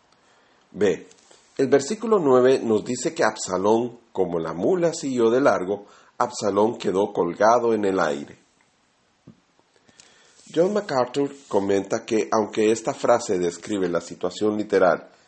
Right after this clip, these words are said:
de Absalón, también se simboliza su condición espiritual. Se encontró abandonado por la tierra y condenado por el cielo.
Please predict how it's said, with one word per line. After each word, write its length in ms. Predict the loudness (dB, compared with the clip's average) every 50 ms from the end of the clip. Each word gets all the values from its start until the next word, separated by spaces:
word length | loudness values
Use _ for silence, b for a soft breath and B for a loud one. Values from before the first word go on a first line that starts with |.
| b _
de 200 | -2 0 2 4
Absalón, 600 | 4 2 0 0 0 0 2 2 2 0 0 -2 -8 B B B B B B B B B B
también 360 | -4 -2 0 2 2 0 0
se 160 | 0 -2 -4 -4
simboliza 640 | -4 -4 -2 0 0 0 0 -2 -4 -6 -6 -6
su 200 | -6 -6 -10 -6
condición 520 | -2 -2 -2 -2 -4 -8 -8 -6 -4 -4 -4
espiritual. 760 | -4 -8 -10 -8 -8 -8 -4 0 2 2 2 2 -2 -8 -16 _ b b b b b b b b b b b b
Se 220 | -10 -2 2 2 2
encontró 560 | 2 2 0 0 -2 -2 -2 -2 0 0 0
abandonado 800 | -2 -2 -4 -4 -2 0 0 2 4 4 4 4 4 2 0
por 180 | -2 -6 -6 -4
la 160 | -4 -6 -6
tierra 480 | -4 0 2 2 2 2 2 0 0 -2 -6
y 80 | -10
condenado 920 | -6 -4 -4 -2 -2 -2 -2 0 2 2 2 4 4 2 2 0 -2 -6 -14 -14 -14 -14 -12 -4
por 240 | 0 2 2 2 2
el 120 | 0 -2
cielo. 520 | -4 -4 -2 -2 -2 -2 -2 -4 -4 -8